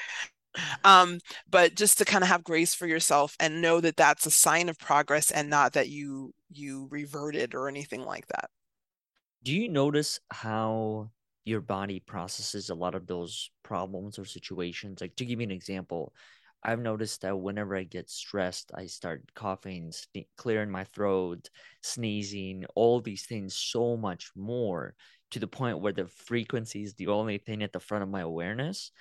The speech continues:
Speaker 2: versus when I'm relaxed and at ease, that doesn't really happen as much. I've become aware of this in the past two to three, maybe four years. And I got really curious because at first I thought it was allergies,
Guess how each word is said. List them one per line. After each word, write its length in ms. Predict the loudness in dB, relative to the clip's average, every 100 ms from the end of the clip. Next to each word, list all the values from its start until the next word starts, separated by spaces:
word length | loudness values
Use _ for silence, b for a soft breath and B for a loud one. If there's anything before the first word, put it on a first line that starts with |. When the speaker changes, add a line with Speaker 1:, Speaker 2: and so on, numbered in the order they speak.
| b b b -4
Speaker 2:
versus 600 | 0 0 0 -2 -2 -4 -10
when 260 | -6 -4 -2
I'm 200 | -4 -6
relaxed 720 | -6 -4 -2 -2 -4 -10 -12
and 140 | -10
at 120 | -10 -14
ease, 720 | -10 -6 -4 -6 -8 -12 -16 -18 _
that 180 | -8 -8 _ -10
doesn't 360 | -4 -2 -4 -8
really 280 | -8 -8 -8
happen 400 | -12 -14 -10 -8
as 160 | -8
much. 380 | -6 -8 -8 -14 b b b b b b -8
I've 200 | -6 -4
become 260 | -6 -6 -4
aware 220 | -2 -2
of 80 | -4
this 200 | -8 -8
in 80 |
the 60 | -10
past 440 | -8 -8 -8 -14 -18 -20 _ _
two 120 | -12 -8
to 80 |
three, 260 | -8 -6 -8
maybe 240 | -8 -10 -12
four 280 | -8 -8
years. 580 | -4 -2 0 0 -2 -8 -16 b b b
And 80 | -4
I 60 | 0
got 140 | 0
really 200 | 2 -2
curious 420 | -2 -2 0 -2
because 280 | -8 -14 -12
at 100 | -10
first 260 | -4 -4 -4
I 20 |
thought 140 | -10 -8
it 40 |
was 120 | -10 -6
allergies, 640 | -4 -4 -4 -8 -10 -10